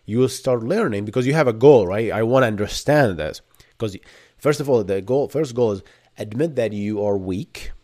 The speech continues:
in this area. You're not weak, and you're, uh, also admit that are, you're strong in other areas, and, and that's absolutely fine, right? So admit these weaknesses,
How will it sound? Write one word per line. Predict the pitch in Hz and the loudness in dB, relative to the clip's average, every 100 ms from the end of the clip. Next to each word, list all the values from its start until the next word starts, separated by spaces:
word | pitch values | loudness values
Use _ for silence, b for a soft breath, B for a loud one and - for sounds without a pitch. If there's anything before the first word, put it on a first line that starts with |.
| _ _ - | _ _ -14
in | 90 92 | -10 -8
this | 90 - | -8 -8
area. | 92 85 90 113 | -8 -8 -4 -4
You're | 247 139 170 226 | -4 -4 -2 -2
not | 117 | -4
weak, | 104 - | -6 -8
and | 90 | -10
you're, | 107 147 156 143 - - | -6 0 2 0 -4 -8
uh, | 131 | -4
also | 147 208 190 | -2 -2 -2
admit | 139 156 127 | -2 -2 0
that | 127 | 2
are, | 123 123 | 2 2
you're | 120 120 120 | 2 0 0
strong | - - 85 110 | -4 -8 -6 -6
in | 110 120 | -8 -8
other | 82 98 127 | -10 -8 -6
areas, | 190 302 294 - - - _ _ _ _ _ | -4 -4 -4 -10 -20 -20 _ _ _ _ _
and, | 90 | -16
and | 95 | -12
that's | 104 110 - - - | -10 -10 -12 -20 -14
absolutely | 98 95 - 107 101 131 | -10 -10 -8 -10 -8 -10
fine, | 175 269 - - B B B B _ _ _ _ _ _ _ _ - | -10 -14 -16 -20 B B B B _ _ _ _ _ _ _ _ -12
right? | 92 139 - | -8 -8 -4
So | 117 - - | -4 -4 -8
admit | 107 101 196 208 | -8 -2 -2 0
these | 156 127 - - _ - | 0 0 -2 -6 _ -12
weaknesses, | 104 98 - 90 90 - 220 | -4 -4 -4 -10 -6 -4 -6